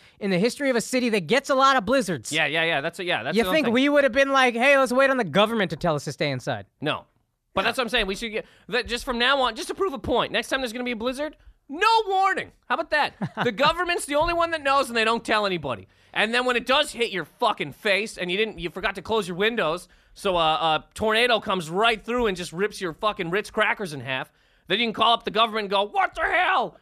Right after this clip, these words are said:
Speaker 2: Why didn't you let me know what the fuck happened?" And they gotta go, "There you go, huh?"
Speaker 1: People are upset, literally, because they didn't get to go out for one night,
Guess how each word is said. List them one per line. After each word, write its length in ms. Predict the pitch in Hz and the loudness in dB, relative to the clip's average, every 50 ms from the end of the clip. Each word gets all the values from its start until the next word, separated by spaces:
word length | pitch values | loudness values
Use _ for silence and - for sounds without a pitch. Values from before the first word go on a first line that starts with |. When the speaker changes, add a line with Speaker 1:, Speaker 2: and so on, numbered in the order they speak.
| _ _ _ _ - | _ _ _ _ -2
Speaker 2:
Why 180 | - 381 415 415 | 2 2 2 2
didn't 140 | 330 330 | 2 0
you 100 | 330 330 | -2 0
let 160 | 330 320 339 349 | -2 -2 -2 -2
me 80 | 392 | -2
know 160 | 359 330 381 | 0 0 2
what 200 | 415 392 453 370 - | 2 0 -2 -4 -4
the 60 | 359 | -12
fuck 260 | - 392 403 403 415 | -4 0 0 0 2
happened?" 420 | - 415 415 427 - - - 165 151 | 2 2 2 2 0 -2 -4 -6 -4
And 80 | 151 | -4
they 80 | 165 170 | -2 -2
gotta 140 | 180 180 180 | -2 0 0
go, 280 | 185 175 170 165 170 | 2 0 0 0 -2
"There 320 | 165 170 180 185 202 208 202 | -4 -2 0 0 0 0 0
you 60 | 190 | 0
go, 160 | 190 143 123 | 0 -2 -2
huh?" 220 | 127 170 196 220 | -2 -2 -4 -4
Speaker 1:
People 320 | - - 226 277 262 302 285 | -4 -2 -4 -2 0 2 2
are 180 | 277 262 208 | 4 4 2
upset, 480 | 185 208 196 - - - 185 220 196 - | 2 0 0 -2 -2 0 0 0 -2 -4
literally, 480 | 175 156 175 185 202 214 220 226 240 226 | -2 -2 0 0 0 0 -2 -2 -2 -4
because 300 | 208 214 - 202 175 165 | -4 -4 -4 -2 -2 -2
they 80 | 175 | -2
didn't 180 | 170 185 208 202 | -2 -2 -4 -4
get 120 | 196 - | -6 -6
to 80 | - 151 | -6 -2
go 220 | 127 165 185 180 | 0 2 2 4
out 240 | 156 165 196 202 - | 4 2 2 0 -2
for 120 | - 214 | -4 -2
one 200 | 202 214 226 220 | -2 -2 -2 -2
night, 280 | 220 226 240 269 - | -2 -2 -4 -4 -6